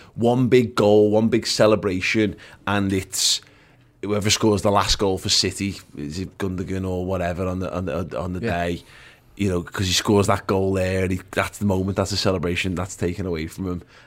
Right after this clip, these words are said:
Speaker 1: And then Courtois getting his upper arm or whatever to his, to his shot, it's taken that away from him. And unfortunately, it's very then hard for us to kind of take away the,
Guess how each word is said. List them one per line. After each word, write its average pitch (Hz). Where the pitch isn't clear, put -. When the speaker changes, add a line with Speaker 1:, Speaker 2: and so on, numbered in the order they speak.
Speaker 1:
And 92
then 87
Courtois 92
getting -
his 85
upper 95
arm 87
or 92
whatever 90
to 95
his, 87
to -
his 82
shot, 90
it's -
taken 98
that 92
away 98
from 107
him. 127
And 101
unfortunately, 104
it's 107
very 101
then 101
hard 95
for 87
us 90
to -
kind 92
of -
take 101
away 101
the, 95